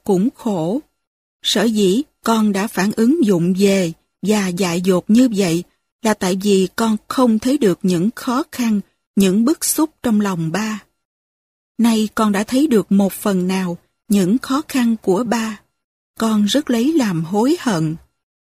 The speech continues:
Con đâu có muốn làm cho ba khổ, chỉ vì con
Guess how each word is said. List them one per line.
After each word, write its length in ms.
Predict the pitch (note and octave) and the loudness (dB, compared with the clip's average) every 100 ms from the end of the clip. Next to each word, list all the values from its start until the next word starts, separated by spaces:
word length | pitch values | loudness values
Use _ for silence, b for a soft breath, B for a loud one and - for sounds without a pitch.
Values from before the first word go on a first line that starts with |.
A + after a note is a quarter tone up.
| _ _ _ - | _ _ _ -2
Con 160 | A#3 | 0
đâu 120 | A#3 G#3+ | 2 2
có 160 | B3+ | 4
muốn 360 | C4+ B3+ C4 E4+ | 4 4 4 2
làm 260 | D#4+ G3 | 0 0
cho 140 | D#3+ A3 | -2 -4
ba 200 | A#3 B3 - | -2 -4 -4
khổ, 420 | - F#3+ E3+ C#4 - _ _ _ _ _ | -4 -2 0 -2 -4 _ _ _ _ _
chỉ 180 | G3+ A#3+ | 0 2
vì 300 | A3 G3 F3 | 2 0 -2
con 260 | - A3+ A3 | -2 0 0